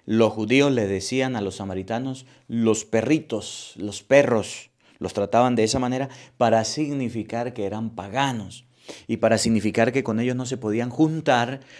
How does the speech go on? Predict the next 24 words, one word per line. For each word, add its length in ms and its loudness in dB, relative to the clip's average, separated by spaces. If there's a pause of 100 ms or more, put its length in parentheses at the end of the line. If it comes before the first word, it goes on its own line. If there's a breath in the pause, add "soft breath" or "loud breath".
(160 soft breath)
porque 340 0
le 200 0
contaminaban 920 -4
las 200 -4
malas 360 0
costumbres. 760 0 (320 loud breath)
Por 140 2
eso 140 -2
San 180 -4
Pablo 240 2
llegó 220 0
a 40 2
decir: 340 -2 (340 soft breath)
"Un 320 2
poquito 580 2
de 120 2
levadura 580 2 (400 soft breath)
fermenta 1040 -2
la 340 -4
masa", 480 -8
y 120 4
las 200 0
malas 420 -4
amistades 720 0